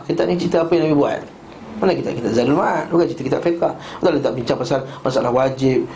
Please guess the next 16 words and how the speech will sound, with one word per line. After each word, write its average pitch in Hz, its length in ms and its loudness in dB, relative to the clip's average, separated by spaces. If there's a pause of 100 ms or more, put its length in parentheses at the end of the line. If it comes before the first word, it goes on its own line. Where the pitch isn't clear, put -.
(180)
sunat, 127 480 2 (240)
makruh, 127 640 2 (160)
harus. 123 400 2
Tak 170 80 0
bincang 214 320 2
masalah 208 240 2
ni. 202 240 2 (160)
Cuma 190 160 2
saya 185 160 2
masukkan 185 320 2
sikit-sikit 175 480 2
je 113 160 2
untuk 147 160 0
kita 151 160 0
faham. 143 320 0 (1120)
Nak, 233 160 2